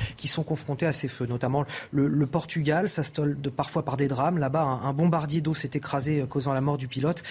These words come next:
Je vous propose de regarder ces quelques images. On fait un tour de l'Europe, hein, de, de cette lutte intense contre les flammes chez nos voisins, euh, du sud du continent. C'est avec Maureen Vidal et Mathieu Rio.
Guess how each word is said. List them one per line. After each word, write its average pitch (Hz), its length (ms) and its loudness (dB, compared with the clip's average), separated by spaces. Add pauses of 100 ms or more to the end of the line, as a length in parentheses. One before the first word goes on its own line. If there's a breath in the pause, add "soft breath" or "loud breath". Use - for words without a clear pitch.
(320 loud breath)
Je - 60 -6
vous 147 40 -2
propose 165 260 2
de 156 80 2
regarder 151 260 2
ces 151 140 -2
quelques 147 360 0
images. 151 260 2
On 135 40 -2
fait 135 120 -4
un 131 60 0
tour 170 180 2
de 165 80 4
l'Europe, 139 340 2
hein, 127 60 0
de, 131 220 0
de 139 120 -4
cette 143 240 0
lutte 165 160 2
intense 175 320 2
contre 151 260 -2
les 139 100 2
flammes 151 240 0
chez - 120 -2
nos 135 100 -2
voisins, 135 280 0 (400 loud breath)
euh, 131 140 4
du 127 180 -2
sud 151 460 0
du 147 160 -2
continent. 143 400 0
C'est 147 100 -4
avec 131 200 0
Maureen 165 220 4
Vidal 143 380 2 (240 loud breath)
et 123 80 0
Mathieu 139 300 2
Rio. 110 240 -2